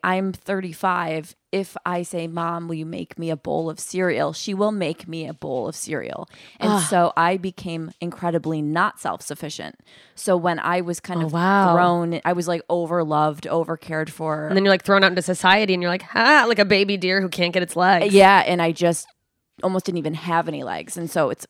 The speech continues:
Speaker 1: I mean, I'm thirty-five and I'm still struggling with it, trying to take care of myself. And
Speaker 2: Yeah.
Speaker 1: I didn't know how to do anything for myself.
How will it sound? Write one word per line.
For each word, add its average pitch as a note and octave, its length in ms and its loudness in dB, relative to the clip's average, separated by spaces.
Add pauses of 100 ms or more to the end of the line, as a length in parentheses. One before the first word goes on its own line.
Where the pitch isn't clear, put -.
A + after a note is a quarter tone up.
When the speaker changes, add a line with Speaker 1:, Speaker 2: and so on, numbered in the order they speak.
(140)
Speaker 1:
I F#3+ 60 -2
mean, F#3 160 -2
I'm E3 140 -2
thirty-five E3+ 480 0
and D#3 80 -6
I'm D3 80 -8
still E3 200 -4
struggling C#3 360 -6
with F#2 120 -10
it, - 140 -12
trying D3+ 200 -6
to D3 40 -8
take E3 160 -8
care D3+ 160 -6
of D#3+ 100 -6
myself. D#3 380 -2
And F3+ 160 -6
Speaker 2:
Yeah. F3+ 360 -4 (360)
Speaker 1:
I F#3+ 60 -4
didn't F#3+ 140 0
know F#3 80 -2
how F#3+ 40 -2
to F3+ 80 -2
do F#3+ 240 -2
anything A#3 500 -4
for E3 120 -12
myself. - 500 -10